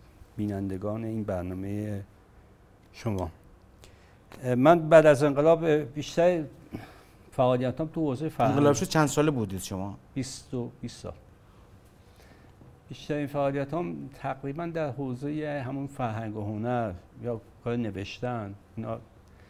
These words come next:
Speaker 1: سپری شد. تقریباً در غیر از اون سالهای اول که هم فع-، این کارهای نوشتاری می‌کردم، سال شصت و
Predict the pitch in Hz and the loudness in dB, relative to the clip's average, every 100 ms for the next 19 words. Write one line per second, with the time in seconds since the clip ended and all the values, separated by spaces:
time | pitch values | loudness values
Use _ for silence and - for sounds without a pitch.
0 | - - - 117 - 95 92 - 87 - | -20 -20 -12 -12 -8 -8 -10 -14 -16 -18
1 | - - - - - _ - 123 135 139 | -20 -20 -20 -20 -20 _ -12 -10 -6 -6
2 | 131 131 123 123 135 131 127 123 127 113 | 0 2 2 0 0 0 0 -2 -2 0
3 | 123 117 113 120 120 127 113 - - - | 0 0 0 -2 -2 -6 -6 -8 -20 -20
4 | - - - - 120 98 - 123 120 - | -20 -20 -20 -20 -20 -20 -6 -4 -4 -6
5 | - 107 113 120 120 - 113 120 117 104 | -4 -4 -4 -6 -8 -4 -2 -2 -2 -4
6 | 95 - 104 104 107 110 110 151 156 139 | -4 -4 -4 -6 -4 -4 -2 -4 -4 -6
7 | 123 - 113 - - - - - - - | -8 -12 -18 -18 -20 -20 -20 -20 -20 -20
8 | - - - 127 139 113 - 135 131 123 | -20 -20 -14 -8 -6 -6 -6 -4 -4 -6
9 | - - 110 - - - - | -10 -8 -8 -8 -16 -20 -20